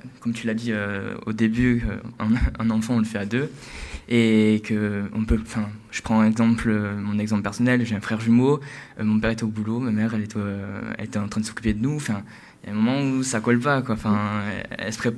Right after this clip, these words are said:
Speaker 1: elle se prépare, euh, il y a personne pour surveiller, enfin,
Speaker 2: Mm.
Speaker 1: pour me, pour me surveiller, enfin, moi et mon frère, euh, donc à un moment, ça, ça colle pas et que faut, faudrait rendre un peu, ça, établir un peu une égalité, euh.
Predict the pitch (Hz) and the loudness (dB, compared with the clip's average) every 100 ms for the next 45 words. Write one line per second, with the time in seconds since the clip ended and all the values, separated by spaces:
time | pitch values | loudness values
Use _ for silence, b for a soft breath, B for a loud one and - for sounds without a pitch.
0 | - 120 120 113 131 160 139 120 120 120 | -4 -4 -2 0 0 0 -2 -2 -4 -6
1 | - - - 110 113 - 110 110 - 110 | -10 -20 -12 -8 -6 -2 -2 -2 -2 -2
2 | 104 - 104 98 B 254 B - 120 110 | -2 -4 -8 -8 B -12 B -10 2 2
3 | 104 101 - 110 110 110 107 107 104 101 | 2 -4 2 2 2 -2 -2 -4 -6 -8
4 | 101 101 101 104 120 131 - - - - | -6 -6 -6 -6 -6 -6 -8 -14 -12 -12
5 | - - B B 110 107 110 107 117 117 | -14 -16 B B -6 -4 -2 -2 -2 -4
6 | 92 - - 107 101 113 123 120 117 98 | -8 -8 -10 -8 -6 -4 -4 -4 -6 -8
7 | - - - - B B B B B _ | -8 -12 -14 -16 B B B B B _
8 | - 110 110 110 110 107 104 107 107 110 | -10 -8 -8 -6 -6 -4 -4 -4 -4 -6
9 | - - - - - - B B - 113 | -6 -10 -14 -14 -14 -14 B B -10 -6
10 | 117 110 123 113 113 117 110 107 101 107 | -4 0 0 0 2 0 0 -2 -6 -6
11 | 117 113 | -4 -2